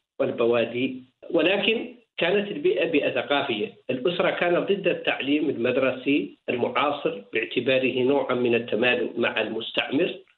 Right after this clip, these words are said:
حسب نظريتهم القاصرة يوم ذاك، ولم يسمحوا لنا بدخول المدارس، آه، المعاصرة. لكن البيئة في الحقيقة كانت بيئة،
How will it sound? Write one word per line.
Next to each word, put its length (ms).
حسب 360
نظريتهم 1000
القاصرة 680
يوم 240
ذاك، 340
ولم 340
يسمحوا 540
لنا 260
بدخول 480
المدارس، 920
آه، 500
المعاصرة. 720
لكن 320
البيئة 400
في 120
الحقيقة 440
كانت 500
بيئة، 380